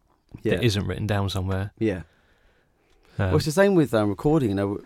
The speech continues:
Speaker 1: and we were talking, like, to the guy we were booking in your, um, car. Like, um, there's still,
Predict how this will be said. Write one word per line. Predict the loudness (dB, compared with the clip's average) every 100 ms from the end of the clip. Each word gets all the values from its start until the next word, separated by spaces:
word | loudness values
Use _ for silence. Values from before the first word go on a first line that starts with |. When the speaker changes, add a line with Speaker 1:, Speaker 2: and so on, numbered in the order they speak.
| -12
Speaker 1:
and | -2 0
we |
were | 0
talking, | -2 -4 -4
like, | -4
to | -6
the | -8
guy | -4 -2
we | -2
were | -4
booking | -6 -4
in | -2 -2
your, | -2 -4
um, | -4 -6
car. | -2 -2 -2 -4 -12 _ -20 _ _ _ _ _
Like, | 0 0 0 -10 _ _ -6
um, | 0 2 4 2 -2 _ _ _ _ _ -4
there's | -2 -2
still, | -2 2 2 2 -2 -6